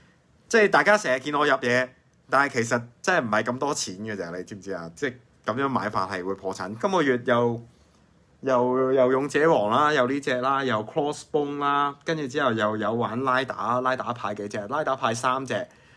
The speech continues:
又有老實人啦，又有，又有 Metal Cruster 啦，跟住又有 Rocking Hopper 啦，哇！即係其實係準備破產。同埋我今個月有兩隻 Hot Toys 要攞啦，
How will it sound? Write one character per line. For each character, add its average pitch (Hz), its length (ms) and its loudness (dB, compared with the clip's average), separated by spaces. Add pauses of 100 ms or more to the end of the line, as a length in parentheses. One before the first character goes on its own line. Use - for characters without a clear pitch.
(180)
又 135 240 6
有 127 200 6
老 127 120 2
實 135 280 0
人 101 200 -6
啦， 165 300 0
又 120 180 0
有， 120 480 -2 (500)
又 127 300 2
有 127 220 0
Metal 170 340 -6
Cruster 120 560 -4
啦， 165 480 -4
跟 175 140 -4
住 156 60 -4
又 123 200 -2
有 117 60 -4
Rocking 156 400 -6
Hopper 104 480 -4
啦， 147 360 -4 (160)
哇！ 110 400 -2
即 127 100 -2
係 110 140 -4
其 90 140 -12
實 82 160 -14 (340)
係 85 420 -12
準 101 180 -10
備 98 120 -6
破 85 180 -14
產。 - 100 -20 (340)
同 127 140 -6
埋 123 60 6
我 123 60 0
今 190 120 -2
個 170 80 0
月 117 160 2
有 110 160 2
兩 101 240 -2
隻 123 80 -2
Hot 120 240 -6
Toys 117 260 -4
要 92 80 -6
攞 85 220 -6
啦， 107 180 -6